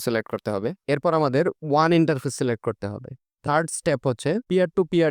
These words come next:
ডিএনএস এবং এনটিপি, এই দুইটি অপশন চেক করে দেওয়া। ফোর্থ এবং সর্বশেষ অপশন হচ্ছে কানেকশন চেক করা। এখন এই স্টেপসগুলো আমরা প্র্যাকটিক্যালি দেখব। প্রথমে আমরা আইপি অপশনে গিয়ে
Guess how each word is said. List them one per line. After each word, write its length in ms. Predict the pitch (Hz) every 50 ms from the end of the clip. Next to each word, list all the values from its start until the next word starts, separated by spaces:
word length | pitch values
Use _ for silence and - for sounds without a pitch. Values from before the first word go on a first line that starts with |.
| 135 117
ডিএনএস 360 | 131 127 123 113 107 101 110 - - - - - - 135
এবং 140 | 139 170 190 - - - 160
এনটিপি, 380 | 170 165 143 165 127 - 117 107 - _ _ - 156
এই 60 | 170 165 151
দুইটি 180 | 165 156 170 156 135
অপশন 200 | - - 208 233 220 -
চেক 140 | 165 127 - - -
করে 140 | 139 123 120 113
দেওয়া। 180 | 120 127 156 233 - _ -
ফোর্থ 260 | - 175 190 190 - - - 117 139
এবং 120 | 139 143 147 139 -
সর্বশেষ 360 | - 151 143 147 147 143 143 127 143
অপশন 200 | 123 - 135 127 120
হচ্ছে 200 | 117 - - - 202 277 - _ _ _ - 151
কানেকশন 360 | 143 147 151 - - 247 277 254 - -
চেক 140 | 208 175 - -
করা। 160 | 143 110 98 151 143 _ _ _ - 156
এখন 260 | - 196 170 147 165 220 233 - _ _ _ _ _ _ - 180
এই 80 | 208 196 -
স্টেপসগুলো 520 | - - 180 160 147 - - 170 170 151 143 135
আমরা 180 | 123 117 135 190 233 226 - _ -
প্র্যাকটিক্যালি 480 | 180 165 - - 175 143 151 131 123 107
দেখব। 180 | 110 101 98 98 92 - - - _ _ _ -
প্রথমে 300 | - 151 - 175 175 185 180 175
আমরা 160 | 175 175 180 151 107
আইপি 200 | 139 139 135 156 147
অপশনে 300 | 127 - - 151 143 139 127 110
গিয়ে 140 | 113 113